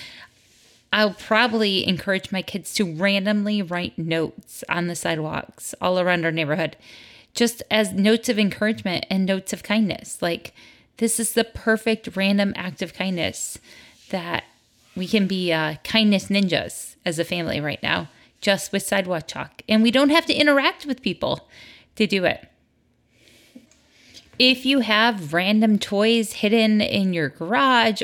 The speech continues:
or your attic that your kids have almost outgrown and you thought you were gonna give them away, now is the right time to bring them out and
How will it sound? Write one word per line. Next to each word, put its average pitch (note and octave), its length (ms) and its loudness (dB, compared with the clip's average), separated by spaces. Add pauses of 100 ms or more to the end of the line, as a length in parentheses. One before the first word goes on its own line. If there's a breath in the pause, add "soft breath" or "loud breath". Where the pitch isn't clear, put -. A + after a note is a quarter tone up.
or F3 100 -2
your D3 300 -2
attic G#3+ 440 0
that - 180 -4
your F3 140 -4
kids - 380 -6
have F#3 220 -2 (120)
almost G3+ 500 0
outgrown F#3 640 -2
and E3+ 220 -8
you D3 100 -8
thought - 340 -2
you G#3 160 0
were F#3+ 100 -2
gonna F#3 200 -2
give F3+ 220 -6
them F3+ 200 -6
away, F3+ 340 -4 (520 loud breath)
now A#3+ 280 2
is A#3 160 4
the G3+ 120 0
right F3+ 260 0
time F3+ 300 0
to E3+ 100 -4
bring E3+ 300 0
them E3+ 140 -4
out D3 360 -2
and D#3+ 520 -4